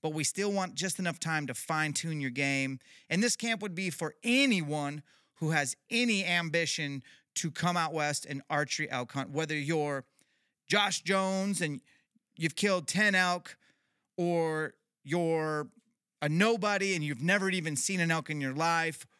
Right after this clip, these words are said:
or you're Joel Turner and you're the best elk caller in the world. You still could get something out of this camp and meet all these amazing people. So let's talk about price point.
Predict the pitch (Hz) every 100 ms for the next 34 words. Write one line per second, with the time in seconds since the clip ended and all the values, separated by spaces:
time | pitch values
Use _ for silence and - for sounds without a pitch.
0 | _ _ 180 165 160 156 156 151 151 -
1 | _ _ _ 160 160 113 180 185 - 185
2 | 175 170 165 165 - 151 143 143 139 139
3 | 143 151 151 160 170 170 160 156 156 143
4 | 139 165 156 - - 156 147 - _ -
5 | - 160 151 143 131 127 139 139 120 131
6 | 170 - - 202 - 196 131 160 - 165
7 | 143 143 127 131 127 127 - 143 131 131
8 | 196 180 165 165 175 - - - _ _
9 | _ - 170 165 156 143 143 143 143 135
10 | 131 131 127 - 156 - 123 196 220 -
11 | 214 190 208 - - 180 180 - 196 185
12 | 190